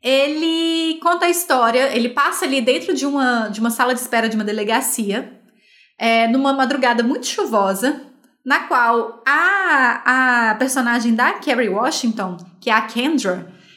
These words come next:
tá pedindo, pelo amor de Deus, pro único policial que parece estar ali naquele momento, dar notícia pra ela sobre o filho dela que tá desaparecido. O filho dela tem dezoito anos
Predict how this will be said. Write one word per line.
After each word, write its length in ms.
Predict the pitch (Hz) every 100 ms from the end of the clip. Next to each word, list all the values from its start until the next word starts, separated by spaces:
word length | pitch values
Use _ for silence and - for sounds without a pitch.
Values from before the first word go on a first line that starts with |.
| _ _
tá 200 | 262 269
pedindo, 420 | 277 330 269 277
pelo 180 | 285 302
amor 340 | 311 285 381
de 100 | 370
Deus, 280 | 269 247 254
pro 180 | 254 277
único 560 | 277 349 539 539 - 440 427 427 - - _ _ _ -
policial 640 | 320 320 320 311 247 240
que 160 | 247 247
parece 480 | 254 247 262 359
estar 240 | 359 330 277
ali 200 | 233 226
naquele 300 | 220 220 214
momento, 760 | 214 196 220 302 294 247 180 - - - _ -
dar 180 | 254
notícia 360 | 311 311 302 311
pra 220 | 311 285
ela 320 | 262 254 277
sobre 340 | 285 - 294 311
o 40 |
filho 280 | 302 294 285
dela 220 | 240 240
que 60 | 247
tá 100 | 254
desaparecido. 720 | 226 233 240 269 262 180 175 - - _ _ _ _ _
O 60 | -
filho 200 | 294 269
dela 200 | 240 233
tem 140 | 240
dezoito 500 | 233 214 208 220 277
anos 640 | 247 196 190 254 - -